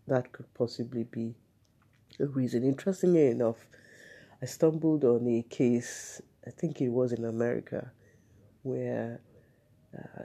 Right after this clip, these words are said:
a couple who had two children were applying for, uh, residency, and a D N A test was conducted, and funny enough, the children's D N A matched the father's, the husband's,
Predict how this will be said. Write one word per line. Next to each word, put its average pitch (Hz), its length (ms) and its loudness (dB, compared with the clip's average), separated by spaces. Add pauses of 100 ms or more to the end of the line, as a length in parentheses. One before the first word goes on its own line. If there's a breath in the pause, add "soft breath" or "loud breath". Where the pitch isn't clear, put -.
(100)
a 135 100 -4
couple 131 720 -2 (340)
who 139 120 -2
had 120 320 -8 (240)
two - 180 0
children 113 640 -2 (300)
were 123 300 -10
applying 120 540 -4
for, 117 380 -6 (720 soft breath)
uh, 135 40 -12 (140)
residency, 120 880 -4 (580)
and 127 220 -10
a 127 60 -4
D 135 180 2
N 127 120 2
A - 440 -4
test - 300 0
was 117 140 -4
conducted, 123 560 -4
and 120 140 -8
funny 143 320 -2
enough, 117 300 -6 (720 soft breath)
the 117 120 -4
children's 139 1000 0
D 131 260 0
N 120 120 0
A 117 80 -2
matched 117 480 -8
the - 80 -18
father's, 110 640 0
the 113 120 -2
husband's, 113 600 0